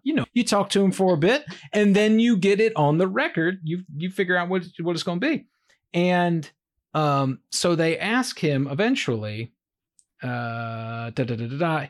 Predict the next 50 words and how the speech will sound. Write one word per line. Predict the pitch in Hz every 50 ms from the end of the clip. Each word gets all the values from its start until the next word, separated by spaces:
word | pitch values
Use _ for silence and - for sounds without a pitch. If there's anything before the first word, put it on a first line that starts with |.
| _ _ -
"You've | 143 175 226 220 226
got | 214 185 170 160
a | 151
lawyer | 151 156 180 185 175 156 151 147 139
here | 127 - 160 156 151 143 139
in | 139 143 139 131 127 127 127 123
Jersey, | 120 - 202 214 208 196 165 139 123 110 107
right?" | 101 120 135 135 143 151 156 151 _ _ _ _ _ _ _ _ _ _ _ _
"Yes." | - 113 127 262 - - - - - - _ _ _ _ _
"Uh, | - 117 110 - - -
would | 135 135 127 120
you | 143 151 151 147
like | 147 147 147 156 143 143
to | 151 135
tell | - 160 156 151 151 151 147
the | 139 135
court | - - 147 143 -
stenographer | - - 135 131 131 135 127 117 - - 123
what | 123 120 117 110 113
his | 131 113 120
name | 127 135 156 165 165 165 165 -
is?" | 120 113 110 107 104 110 135 - - _ _ _ _ _ _ -
His | 127 117 131
answer | 139 139 127 - 139 127 123
is, | 120 120 117 117 - _ - - - -
"His | - 139 127
name | 156 156 156 151
is, | 151 147 143 147 139 143 - -
I | - 143 156 165
don't | 175 175
know | 170 165
his | 156 -
first | 165 165 156 -
name. | 156 151 151 151 147
It's | 123 117 -
Mister | 151 143 - 123
Weitzman. | 117 120 135 151 160 151 - 165 151 147 - -
I | - -
can't | - 160 165 160 -
spell | - - - 156 127 113 120
it." | 117 - _ _ _ _ _ _ _ _ _ _ _ -
"Uh, | - 107 107 104 104 101 101 -
you | - 123 117
got | 127 147 139 139
him | 139
through | 139 147 147 143
the | 131
public | - 151 156 147 135
defender's | - - 180 180 180 180 175
office?" | 196 190 190 - 214 220 - -